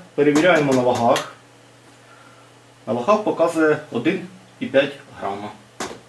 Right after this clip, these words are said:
Якраз те, що мені потрібно. Для спортивної наважки один і п'ять грама С П З К я заряджаю двадцять чотири грами дробу.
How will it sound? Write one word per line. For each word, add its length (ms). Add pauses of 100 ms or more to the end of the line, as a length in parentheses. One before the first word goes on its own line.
(920)
Якраз 280
те, 180
що 180
мені 180
потрібно. 540 (120)
Для 100
спортивної 580
наважки 460
один 260
і 40
п'ять 200
грама 320
С 80
П 140
З 120
К 280 (540)
я 180
заряджаю 540
двадцять 320
чотири 320
грами 400 (720)
дробу. 440